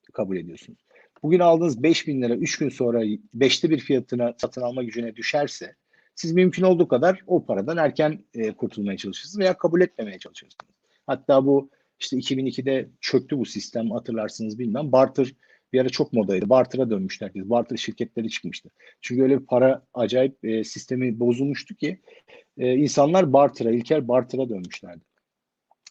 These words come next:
Şimdi dolayısıyla, e, elimizdeki alternatifler belli. Var olan belli. Ben yıllarca Bitcoin öncesi mesela altın standartına dönüş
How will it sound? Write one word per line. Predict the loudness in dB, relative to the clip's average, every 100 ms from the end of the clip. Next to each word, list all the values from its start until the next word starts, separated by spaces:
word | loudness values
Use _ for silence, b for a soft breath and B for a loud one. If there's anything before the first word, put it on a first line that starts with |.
| -14
Şimdi | -8 0
dolayısıyla, | 4 4 4 4 4 2 b b b b -8
e, | -4 0 0 0 -4 -10 _ _ _ -6
elimizdeki | 0 2 2 0 0 4
alternatifler | 4 2 -2 -4 0 2 2
belli. | 2 0 -2 -8 _
Var | -6 0 2 2
olan | 2 0 0
belli. | -2 -4 -10 -18 _ _ _ -4
Ben | -2
yıllarca | 0 0 0 -2 -2 -2
Bitcoin | -4 -4 -2
öncesi | -2 -4 -6
mesela | -8 -4 0
altın | 0 -2
standartına | -6 -2 -2 -2 -4 -2 -2 0
dönüş | 0 0 -4